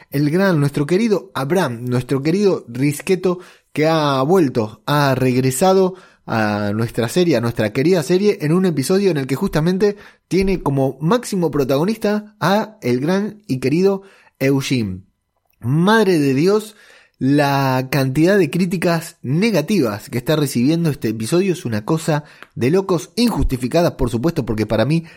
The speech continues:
ha sido un capitulazo. No, bueno, vamos a poner las cosas en perspectivas. Ha sido un, un episodio mucho más que un episodio de transición,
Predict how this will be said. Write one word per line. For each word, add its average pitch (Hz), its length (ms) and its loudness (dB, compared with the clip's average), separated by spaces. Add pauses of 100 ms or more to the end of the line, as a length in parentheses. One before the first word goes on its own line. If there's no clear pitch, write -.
(120)
ha - 120 -6
sido 151 480 0
un 165 400 -2 (200)
capitulazo. 165 840 0
No, 123 160 0
bueno, 98 240 0
vamos 123 300 0
a 107 60 0
poner 120 180 0
las 117 100 0
cosas 123 360 -2 (320)
en 113 280 -6
perspectivas. 113 760 -2
Ha 127 100 -4
sido 147 200 2
un, 131 300 -6
un 135 140 -2
episodio 160 540 2 (680)
mucho 190 500 0
más 190 160 0
que - 100 -2
un 139 80 0
episodio 131 380 0
de 113 80 0
transición, 104 720 -4